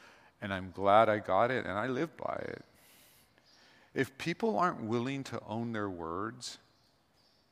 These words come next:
then I can't listen to them. And that's true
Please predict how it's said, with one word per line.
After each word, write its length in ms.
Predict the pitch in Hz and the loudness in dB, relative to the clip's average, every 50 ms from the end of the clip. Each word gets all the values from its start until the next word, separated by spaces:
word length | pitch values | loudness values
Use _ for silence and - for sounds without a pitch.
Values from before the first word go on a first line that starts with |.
| _ _ _ _ _ _ _ _ _ _ _ _ _ - | _ _ _ _ _ _ _ _ _ _ _ _ _ -2
then 260 | 113 123 113 110 - - - - - - - - - _ _ _ _ - - - - _ | 0 0 0 0 -4 -10 -16 -20 -20 -20 -20 -20 -20 _ _ _ _ -20 -20 -20 -8 _
I 240 | - 120 123 135 135 - - - - - | -2 0 0 0 -2 -4 -10 -20 -20 -16
can't 340 | - - - 135 131 127 - 107 | -12 -8 -6 -6 -6 -6 -6 -8
listen 320 | 117 - - 127 120 107 | -8 -6 -6 -8 -10 -10
to 120 | - - | -12 -14
them. 220 | 85 - 87 - - - 104 - _ _ _ _ _ _ _ _ _ _ _ _ _ _ _ _ _ _ _ _ _ _ _ _ _ _ - _ _ _ _ _ _ _ _ - | -14 -12 -12 -14 -14 -18 -20 -20 _ _ _ _ _ _ _ _ _ _ _ _ _ _ _ _ _ _ _ _ _ _ _ _ _ _ -20 _ _ _ _ _ _ _ _ -4
And 160 | 147 143 135 | -2 4 8
that's 260 | 143 165 190 - - | 10 10 10 8 2
true 760 | - - - - - 220 240 233 180 123 113 113 131 151 | -2 -2 -2 -2 0 0 2 2 2 2 0 -2 -4 -6